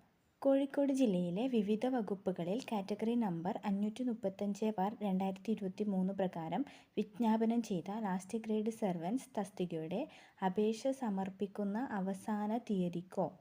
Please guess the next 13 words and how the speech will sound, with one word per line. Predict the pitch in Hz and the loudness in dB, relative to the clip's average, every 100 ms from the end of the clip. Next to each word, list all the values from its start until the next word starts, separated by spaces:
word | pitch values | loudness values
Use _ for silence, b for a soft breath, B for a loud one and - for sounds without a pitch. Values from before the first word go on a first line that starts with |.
| - | -4
അതായത് | 185 185 254 285 | -2 0 0 0
പതിനേഴ് | 196 170 180 180 202 | -2 -2 -2 0 0
ഒന്ന് | 240 180 185 | -2 -2 0
രണ്ടായിരത്തി | 233 190 170 180 - | 0 0 -2 -4 0
ഇരുപത്തിനാല്, | 214 196 175 220 220 170 160 160 B B B - | 0 2 -2 0 0 0 -4 -8 B B B -6
അതിനു | 208 226 247 | -2 2 6
മുൻപോ | 240 196 175 175 202 294 | 6 6 4 2 0 0
യാതൊരു | 220 185 196 190 220 | 0 -2 -2 0 2
വി-, | 247 214 185 _ _ | 2 2 -2 _ _
വിധ | 190 190 196 226 - | 0 2 0 -2 -2
ബിരുദ | 185 196 214 220 | 0 2 2 2
യോഗ്യതയും | 254 226 175 185 180 165 220 | 2 2 0 -2 -2 -2 0
നേടിയിട്ടില്ലെന്നും | 226 185 185 208 226 - 196 170 156 160 247 | 2 2 0 0 0 2 2 0 -4 -2 -4